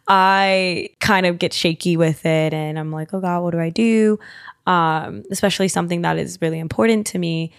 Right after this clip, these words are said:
But I've really been practicing my response to these type of issues and situations at hand, um, and trying to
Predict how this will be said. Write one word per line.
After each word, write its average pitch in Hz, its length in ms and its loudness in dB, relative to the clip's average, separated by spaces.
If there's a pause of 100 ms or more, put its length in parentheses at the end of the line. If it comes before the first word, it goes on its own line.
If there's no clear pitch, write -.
(300)
But 202 320 2
I've 196 140 2
really 262 220 2
been 247 160 0
practicing 170 920 -2
my 180 160 2
response 175 760 -2
to 160 400 -4
these 170 340 -8
type - 320 -6
of - 420 -4
issues - 540 -6
and 175 120 -6
situations 170 560 -6
at - 140 -6
hand, 202 420 -2 (540)
um, 175 360 -2
and 190 160 -4
trying 175 340 -2
to 175 440 -6